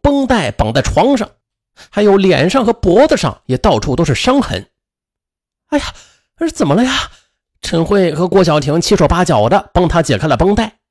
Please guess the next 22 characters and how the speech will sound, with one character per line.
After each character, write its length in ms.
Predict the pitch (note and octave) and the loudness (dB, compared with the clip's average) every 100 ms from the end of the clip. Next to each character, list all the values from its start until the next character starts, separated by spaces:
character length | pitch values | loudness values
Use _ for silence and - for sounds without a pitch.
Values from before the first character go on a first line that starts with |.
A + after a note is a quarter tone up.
| _ - | _ -4
然 120 | B2+ | -2
后 120 | D#3 | 0
把 100 | - | 0
她 100 | E3+ | 0
扶 220 | D#3+ A#2+ | -2 -4
了 100 | F#3+ | -4
起 120 | F#3+ F3+ | -2 -4
来。 140 | - _ _ _ _ _ _ _ _ _ _ _ | -8 _ _ _ _ _ _ _ _ _ _ _
而 160 | D3+ | -6
就 100 | E3+ | -2
在 100 | D#3+ | -2
这 120 | D#3 | -2
时 140 | D3 D3 | -4 -6
啊， 160 | E3+ - _ _ _ _ _ | -10 -12 _ _ _ _ _
陈 260 | - - A#3+ | -10 -4 -2
慧 160 | C#4+ B3+ | 0 0
回 140 | G#3+ | 2
头 160 | A3+ G#3+ | 0 0
一 140 | A#3+ | 0
看， 320 | - - E4 - _ _ _ _ - | -4 -6 -6 -10 _ _ _ _ -6
发 120 | G3 | -2
现 200 | G3 F3+ | 0 -2